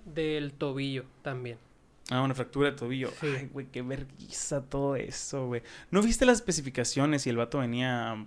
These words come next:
Speaker 2: gran velocidad o algo así?
Speaker 1: No, no decía nada. O sea, nomás decía de que
Speaker 2: Lo
Speaker 1: fue trasla-,
Speaker 2: encontraron acá.
Speaker 1: trasladado a un hospital y que fue él solo. O sea, sí, sí, yo me acuerdo que en la mañana por ahí
Speaker 2: Ah,
Speaker 1: leí
Speaker 2: o sea, él venía manejando solo.
Speaker 1: individual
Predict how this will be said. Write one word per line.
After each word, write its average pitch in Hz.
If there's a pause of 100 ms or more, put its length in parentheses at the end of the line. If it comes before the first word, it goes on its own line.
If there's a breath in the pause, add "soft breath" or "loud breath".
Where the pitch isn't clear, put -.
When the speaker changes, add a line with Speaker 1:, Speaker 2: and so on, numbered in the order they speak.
Speaker 2:
gran 120
velocidad 123
o 127
algo 127
así? 156 (140)
Speaker 1:
No, 185
no 147
decía 165
nada. 135
O 143
sea, 151
nomás 139
decía 151
de 143
que 147
Speaker 2:
Lo 123
Speaker 1:
fue 123
trasla-, 151
Speaker 2:
encontraron 127
acá. 117
Speaker 1:
trasladado 147
a 151
un 151
hospital 139
y 139
que 147
fue 139
él 147
solo. 135 (260)
O -
sea, 147
sí, 147
sí, 170
yo 175
me 185
acuerdo 196
que 185
en 156
la 147
mañana 180
por 165
ahí 185 (160 loud breath)
Speaker 2:
Ah, 143
Speaker 1:
leí 165
Speaker 2:
o 160
sea, 160
él 135
venía 156
manejando 139
solo. 165
Speaker 1:
individual 165